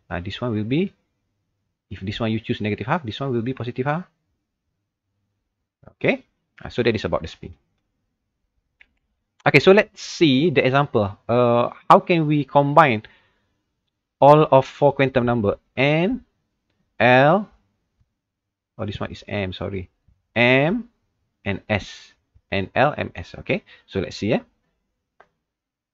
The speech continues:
Okay, so when you have one, okay, N one,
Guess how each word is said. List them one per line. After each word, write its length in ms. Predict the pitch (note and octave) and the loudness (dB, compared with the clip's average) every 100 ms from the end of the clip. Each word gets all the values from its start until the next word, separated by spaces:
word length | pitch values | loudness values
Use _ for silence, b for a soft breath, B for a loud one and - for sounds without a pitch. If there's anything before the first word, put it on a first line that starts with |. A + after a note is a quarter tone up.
| _ _ _ B B B B _ _ - | _ _ _ B B B B _ _ 2
Okay, 180 | D3 | 4
so 240 | C#3+ G#3+ A3 | 6 8 8
when 340 | D3+ F#3 E3 - _ _ _ _ _ _ _ _ _ _ _ - | 8 4 2 -6 _ _ _ _ _ _ _ _ _ _ _ 0
you 160 | D3 | 4
have 240 | D#3 D3 C#3 - | 4 4 0 -6
one, 400 | - D3 D3+ G3 - _ _ - | 0 4 4 2 -8 _ _ -14
okay, 240 | - E2 - | -10 -4 2
N 260 | C3+ B2 | 4 4
one, 280 | G#2+ A#2 G#3+ | 2 0 -2